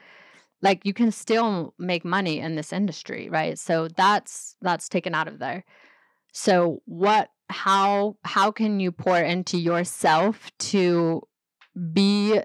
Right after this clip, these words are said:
the person and give yourself the experience that you want in this industry? 'Cause you can find clients, you can make money, you just have to get clear with yourself on what it is that you wanna be and what you wanna do in the industry.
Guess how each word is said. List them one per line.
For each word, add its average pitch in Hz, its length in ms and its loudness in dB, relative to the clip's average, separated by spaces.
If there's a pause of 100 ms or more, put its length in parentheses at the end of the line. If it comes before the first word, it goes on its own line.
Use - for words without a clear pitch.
the 175 140 -2
person 202 500 -2
and 170 360 -4
give 175 240 0
yourself 175 680 2
the 165 100 0
experience 160 520 -4
that 175 140 -2
you 165 120 -6
want 170 200 -2
in 170 60 -10
this 165 180 -12
industry? - 540 -12 (420)
'Cause 180 180 0
you 190 80 0
can 240 180 2
find 240 260 2
clients, 170 460 -2 (100)
you 170 180 -6
can 208 180 2
make 214 180 -2
money, 165 440 0 (440)
you 185 220 4
just 190 200 2
have 180 280 2
to 175 80 -2
get 165 260 -6
clear 170 340 -2
with 156 200 -6
yourself 165 720 -2
on 160 260 -2
what 175 140 0
it 160 140 -2
is 160 240 -4
that 160 160 -6
you 175 340 2
wanna 175 260 2
be 156 340 -4
and 165 200 -4
what 156 120 -6
you 160 120 -8
wanna 156 200 -8
do 156 360 -6
in 160 160 -6
the 165 140 -12
industry. 156 600 -12